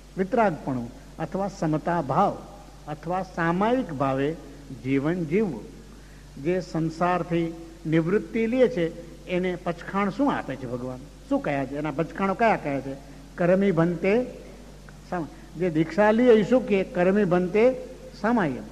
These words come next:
જાવમ જીવમ પચખામી. અને શ્રાવક શું કરે? જાવ નિયમમ પચખામી. હું બે ઘડીનો નિયમ લઉં છું, સામાયિક કરું છું, સંસારથી દૂર થાઉં છું, સંસારના સર્વ પાપ વ્યાપારને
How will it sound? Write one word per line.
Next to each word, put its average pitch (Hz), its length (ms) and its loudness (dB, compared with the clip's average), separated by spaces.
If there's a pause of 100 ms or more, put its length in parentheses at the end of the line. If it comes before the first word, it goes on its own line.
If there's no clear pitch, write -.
(260)
જાવમ 180 500 4 (1000)
જીવમ 285 320 8
પચખામી. 156 720 0 (320)
અને 160 140 0
શ્રાવક 180 420 2
શું 247 180 2
કરે? 180 220 4
જાવ 156 300 4 (640)
નિયમમ 269 440 6
પચખામી. 127 760 -8 (420)
હું 226 300 4 (320)
બે 247 140 8
ઘડીનો 196 440 4
નિયમ 175 320 2
લઉં 151 260 2
છું, 170 240 -6
સામાયિક 254 440 2
કરું 135 200 -2
છું, - 160 -16 (1040)
સંસારથી 196 720 0 (420)
દૂર 285 180 0
થાઉં 123 260 -8
છું, 135 180 -14
સંસારના 170 600 0
સર્વ 175 340 -2
પાપ 175 320 -2
વ્યાપારને 175 600 0